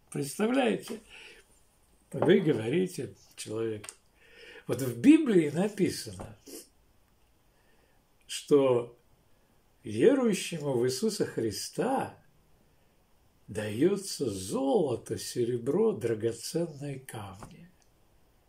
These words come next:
Хотите, я вам расскажу, что это такое? А также, э, человек может идти по своей жизни,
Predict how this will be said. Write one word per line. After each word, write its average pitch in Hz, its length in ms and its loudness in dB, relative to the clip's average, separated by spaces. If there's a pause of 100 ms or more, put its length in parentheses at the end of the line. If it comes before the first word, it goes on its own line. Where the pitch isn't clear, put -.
(680)
Хотите, 254 540 0
я 190 160 6
вам 131 160 0
расскажу, 123 560 -2
что - 300 -10
это 98 140 -6 (520)
такое? - 380 -8 (3000)
А 185 600 4 (520)
также, 165 720 4
э, 160 240 2
человек 156 600 6
может 175 520 2 (420)
идти 151 360 2
по 175 180 0
своей 143 400 6
жизни, 147 720 0